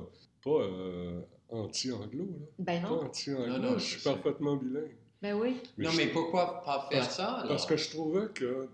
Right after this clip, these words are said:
Speaker 1: je voyais déjà la survie du français commencer à faire ça.
Speaker 3: Ah
Speaker 2: Ouais.
Speaker 3: oui, déjà là.
Speaker 1: Ah oui, je le sentais. Puis là, je me disais, si les groupes, les bandes, les chanteurs, on, on se tient pas un peu là-dedans, euh, we're done.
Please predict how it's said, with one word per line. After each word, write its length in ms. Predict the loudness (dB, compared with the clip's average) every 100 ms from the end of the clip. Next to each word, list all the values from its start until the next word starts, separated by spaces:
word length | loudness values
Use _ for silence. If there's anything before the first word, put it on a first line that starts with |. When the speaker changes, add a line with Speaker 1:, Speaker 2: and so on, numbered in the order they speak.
| -16 _
Speaker 1:
je 160 | -8 0
voyais 240 | 2 4
déjà 320 | 2 2 2
la 160 | 2 0
survie 400 | -2 -6 -6 -6
du 140 | -6
français 500 | -4 -2 -2 -2 -6 -6
commencer 400 | -8 -8 -10 -14
à 40 | -14
faire 160 | -18 -16
ça. 140 | -12 -14 -14 _ -10
Speaker 3:
Ah 120 | 2 4
Speaker 2:
Ouais. 100 | 4 4
Speaker 3:
oui, 40 |
déjà 380 | 2 2 2 0
là. 160 | 0 2
Speaker 1:
Ah 120 | 2
oui, 100 | 2 -2 -14 -20 -20 -6
je 100 | -2
le 80 | -2
sentais. 600 | 2 2 2 0 -2 -2
Puis 180 | -2
là, 80 | -2
je 120 | 0
me 80 | 0
disais, 420 | -2 -4 0 0 0 -8 -20 -20 -20
si 540 | -10 -4 0 2 2 2
les 360 | 4 4 4
groupes, 400 | 0 4 4 4
les 180 | 0 -2
bandes, 480 | 0 2 4 4 2
les 100 | 0
chanteurs, 760 | 0 -2 -2 -4 -2 -2 -4 -8 -10 -14 -16 -18 _ -20 -8
on, 0 |
on 160 | -4 -2
se 160 | 0
tient 260 | 0 0 -2
pas 160 | 0
un 160 | 2 2
peu 200 | 0 -2
là-dedans, 560 | -2 -4 -8 -6 -6 -8
euh, 200 | -12 -14 -6
we're 140 | -4
done. 240 | -2 -2